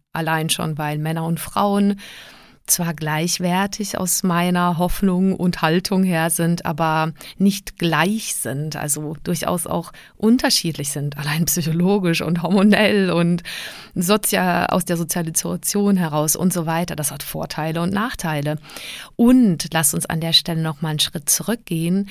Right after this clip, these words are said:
Das alles ist völlig ja fein. Gleichzeitig erlebe ich so viele, die so ideenlos sind und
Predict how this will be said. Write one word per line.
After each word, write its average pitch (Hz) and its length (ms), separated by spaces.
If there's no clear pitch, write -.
Das 175 340
alles 160 340
ist - 460
völlig 175 420
ja 143 120
fein. 160 720
Gleichzeitig 196 640
erlebe 180 320
ich 170 100
so 220 200
viele, 190 380
die 175 160
so 165 160
ideenlos 165 1040
sind 160 500
und 196 360